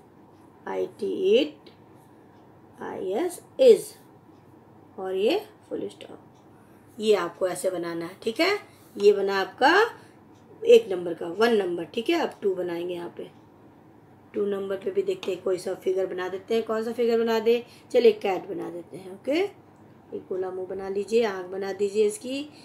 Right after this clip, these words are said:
और ये इसकी पूँछ ब-, मूँछ बना दीजिए, और इसकी ये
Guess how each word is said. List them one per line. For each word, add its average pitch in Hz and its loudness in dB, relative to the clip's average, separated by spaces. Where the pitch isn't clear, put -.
और 190 -8
ये 202 6
इसकी 254 2
पूँछ 196 -8
ब-, 202 -6
मूँछ 226 -2
बना 190 -4
दीजिए, 196 -4
और 214 2
इसकी 311 2
ये 208 6